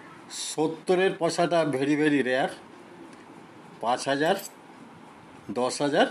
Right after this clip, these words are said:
এবং তিরিশ হাজার। এরপরে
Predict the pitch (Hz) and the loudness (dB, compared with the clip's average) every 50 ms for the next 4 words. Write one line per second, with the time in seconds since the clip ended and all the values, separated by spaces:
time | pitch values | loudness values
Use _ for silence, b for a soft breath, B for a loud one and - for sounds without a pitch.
0 | - - - 151 135 127 143 214 294 349 - - - - - - - - 156 147 | -2 -10 -8 -6 -4 -2 0 0 0 -2 -4 -8 -16 -20 -20 -16 -4 0 0 2
1 | 139 127 - - 107 87 87 76 - - - - - - - - - - - - | 2 2 0 -2 -2 -2 -4 -6 -8 -12 -20 -20 -20 -20 -20 -20 -20 -20 -20 -20
2 | - - - - - - - - - - - - - - - - - - - - | -20 -20 -20 -20 -20 -20 -20 -20 -20 -20 -20 -20 -20 -20 -20 -20 -20 -20 -20 -20
3 | - - - - - - - - - 160 170 185 196 190 - - 185 185 180 175 | -20 -20 -20 -20 -20 -18 -10 -4 0 2 2 2 0 -2 -6 -4 -2 0 2 2
4 | 147 156 | 2 2